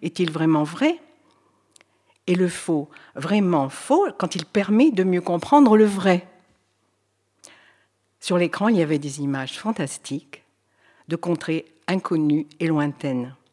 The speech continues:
Et toutes les deux, nous abordions sur les rives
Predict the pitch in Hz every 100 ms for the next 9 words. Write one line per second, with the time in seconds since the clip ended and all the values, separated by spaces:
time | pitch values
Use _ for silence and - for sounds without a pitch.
0 | _ _ _ _ _ _ - _ _ _
1 | _ _ _ - 185 - 247 208 190 220
2 | 247 185 180 175 190 185 170 185 165 -
3 | - - - 208 214 214 208 190